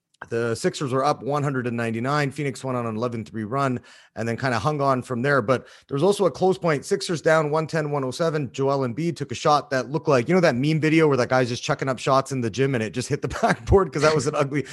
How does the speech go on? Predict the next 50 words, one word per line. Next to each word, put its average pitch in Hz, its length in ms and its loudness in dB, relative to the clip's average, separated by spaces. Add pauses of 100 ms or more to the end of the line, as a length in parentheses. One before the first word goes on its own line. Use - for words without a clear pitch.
(160)
I 156 80 4
mean, 165 120 4
I 160 80 8
don't, 165 140 6
it 156 80 2
wasn't 160 220 2
his 117 120 -4
fault. 123 280 0
He 104 80 -8
just, 113 200 -8
it, 117 360 -10
the 113 200 -2
shot 147 260 -4
clock 135 200 -2
was 127 100 -8
running 123 280 -4
out. 117 200 -2 (360)
Didn't 127 160 2
have 120 160 0
much 123 180 -2
of 113 60 -12
a 117 40 -4
look 120 260 -2
in 117 100 -4
terms 127 260 -8
of 110 80 -6
the 107 80 -2
offensive 107 500 -4
set 117 280 -4
there. 131 340 0 (320)
And 127 180 0
then, 123 160 2
of 117 80 -4
course, 143 220 0
he 139 80 -6
comes 135 180 -6
up 120 100 -6
with 104 120 -8
a 101 120 -4 (280)
really 190 340 8
nice 143 200 2
steal 156 240 -2
on 127 100 -2
Chris 135 200 -4
Paul, 123 380 2 (300)
ends 151 200 0
up 147 140 0
throwing 143 300 -2
that, 123 280 -2
uh, 110 300 0